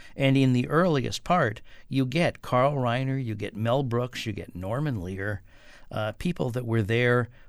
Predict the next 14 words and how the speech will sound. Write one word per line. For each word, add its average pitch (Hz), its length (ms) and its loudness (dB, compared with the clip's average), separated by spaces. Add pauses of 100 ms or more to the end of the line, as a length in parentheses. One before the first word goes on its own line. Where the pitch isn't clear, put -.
when 143 400 2
television 110 720 -2
began. 104 720 -4 (100)
And 127 360 0
it 143 180 -2
was 127 180 -2
just - 400 -4 (440)
great 139 440 4
because 120 380 -2
all 160 280 6
three 160 340 -2
of 120 140 -2
those 127 280 -2
men 120 360 0